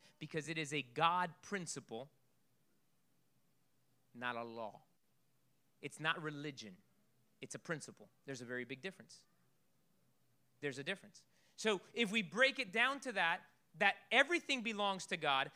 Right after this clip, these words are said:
and the first belong to God, then we understand this. The tithe does belong to God. The tithe belongs to God. Some of you don't like this preaching,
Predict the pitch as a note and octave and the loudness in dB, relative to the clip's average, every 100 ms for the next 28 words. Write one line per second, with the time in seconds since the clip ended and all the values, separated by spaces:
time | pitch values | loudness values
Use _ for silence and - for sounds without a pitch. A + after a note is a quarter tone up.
0 | - G3+ G#3 F#3+ - - F#4+ A4 - A3+ | -2 0 2 0 -4 0 4 4 2 -2
1 | F#3+ E3+ D3+ - C#3+ C3 B2+ C3+ - _ | 0 0 0 -6 -2 0 2 -2 -10 _
2 | - F3+ A3+ A3+ A3 G#3+ F#3+ - F3+ E3 | -4 0 0 -2 -6 -6 -10 -10 -10 -8
3 | E3+ C3+ - - _ - D3+ - A3+ F#3+ | -8 -10 -10 -20 _ -16 -14 -2 0 0
4 | B2+ A#2 _ A#2+ E3 E3 - D3 C3 A#2+ | -2 -10 _ -10 -6 -6 -8 -10 -10 -10
5 | - A2+ G#2+ - _ _ _ _ _ _ | -14 -12 -12 -14 _ _ _ _ _ _
6 | _ _ - - G3 A3+ F#3 F#3 F#3 - | _ _ -18 0 2 2 -2 -8 -8 -8
7 | F3 F#3 - _ _ _ _ _ _ _ | -8 -8 -12 _ _ _ _ _ _ _
8 | _ _ _ _ _ _ _ _ - - | _ _ _ _ _ _ _ _ -16 -4
9 | F3 G3 G3+ G3+ G3 G#3+ G#3 G#3 G3 G3 | -2 0 -2 -6 -4 -4 0 0 0 -6
10 | - G#3+ G3+ G#3+ A3+ | -10 -10 -8 -8 -10